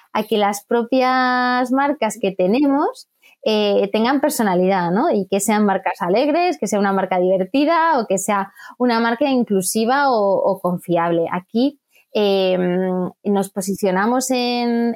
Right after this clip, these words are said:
en la cabeza de nuestros clientes, ¿no? De, "Oye, al final, pues, ¿qué quiero? Pues una marca que se preocupe por mis necesidades diarias,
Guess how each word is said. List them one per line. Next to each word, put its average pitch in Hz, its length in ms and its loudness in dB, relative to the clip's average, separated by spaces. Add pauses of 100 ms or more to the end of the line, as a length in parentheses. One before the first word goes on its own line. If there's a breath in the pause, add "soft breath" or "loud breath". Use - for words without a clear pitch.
en 226 160 -2
la 226 140 -2
cabeza 233 380 0
de 226 100 0
nuestros 233 360 -4
clientes, 294 560 0
¿no? 311 120 0 (160)
De, 202 240 0
"Oye, 208 180 2
al 185 140 0
final, 190 400 0 (420 loud breath)
pues, 214 280 -4
¿qué 262 220 -2
quiero? 175 220 0
Pues 185 200 -4
una 226 140 0
marca 269 220 -2
que 285 140 -4
se 247 80 0
preocupe 226 320 -2
por 269 160 0
mis 226 160 0
necesidades 208 560 0
diarias, 175 580 -2